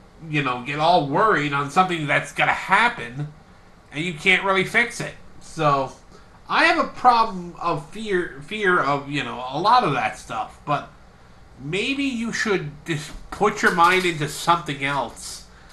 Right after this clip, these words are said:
and, um, try to, try to get life, because life is never gonna really change, really. It's just going to be, "Well, that's happening, that's happening."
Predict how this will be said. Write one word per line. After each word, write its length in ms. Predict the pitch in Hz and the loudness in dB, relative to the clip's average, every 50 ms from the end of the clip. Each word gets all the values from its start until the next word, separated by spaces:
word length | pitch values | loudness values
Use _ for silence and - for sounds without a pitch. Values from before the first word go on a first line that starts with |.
| - - - - - - - - | -20 -20 -20 -20 -20 -20 -10 -2
and, 520 | 139 151 156 156 151 147 147 151 147 151 147 | 2 4 4 6 4 2 0 -2 -4 -6 -4
um, 600 | 135 139 139 135 131 131 131 123 123 120 117 - - | 0 2 4 4 4 2 0 -2 -8 -14 -18 -16 -12
try 360 | - - - 196 196 220 220 | -10 0 2 4 4 4 4
to, 260 | 190 175 160 156 156 - - - - - - - - - - - - - - - - - - - - | 4 4 4 2 0 -4 -12 -18 -18 -20 -18 -18 -18 -18 -18 -16 -16 -16 -16 -16 -16 -16 -18 -16 -8
try 200 | - - 214 220 | 0 2 2 2
to 60 | 214 | 2
get 200 | 196 214 202 202 | 0 -2 -2 2
life, 340 | 190 180 190 202 196 - - | 4 6 6 6 4 2 -2
because 280 | 185 151 170 156 147 | -4 -4 -4 -4 -4
life 380 | 147 147 175 220 285 339 339 285 | -4 0 4 4 4 4 4 2
is 180 | 302 - - 226 | 0 -2 -2 -4
never 340 | 220 233 247 254 254 254 | 0 0 0 2 2 2
gonna 260 | 226 226 214 190 175 175 | 2 4 2 2 2 2
really 340 | 180 208 208 190 165 147 - | 0 0 0 0 0 -2 -2
change, 760 | - - - - 175 175 180 185 196 208 220 214 190 143 143 | -4 -4 0 2 2 4 4 2 0 -2 -6 -8 -6 -6 -6
really. 580 | 127 127 139 147 156 160 170 190 220 226 - - - - - - - - - - - - - - - - | -4 -2 0 2 2 2 0 0 -2 -4 -6 -8 -16 -20 -20 -20 -20 -20 -20 -20 -20 -20 -20 -20 -20 -10
It's 320 | 160 170 147 - - - | -10 -8 -8 -8 -10 -2
just 380 | 180 202 208 196 - - - - | 2 2 4 4 2 -2 -2 0
going 340 | 190 185 185 185 180 180 | 4 4 4 4 4 2
to 80 | 165 165 | -2 -2
be, 460 | 147 156 151 147 147 147 147 143 - - | -2 0 0 0 0 0 -2 -4 -6 -6
"Well, 280 | 135 143 156 165 165 147 | -2 0 2 2 2 2
that's 300 | 156 170 202 202 - - | 2 0 0 0 -2 -2
happening, 500 | 139 117 104 - - 110 113 113 113 117 | -2 0 0 -2 -4 -10 -12 -12 -8 -4
that's 300 | 135 165 196 208 - - | -2 0 0 -2 -2 -2
happening." 520 | 143 127 117 104 - - 110 104 101 - | -2 -2 -2 -4 -8 -10 -14 -14 -16 -18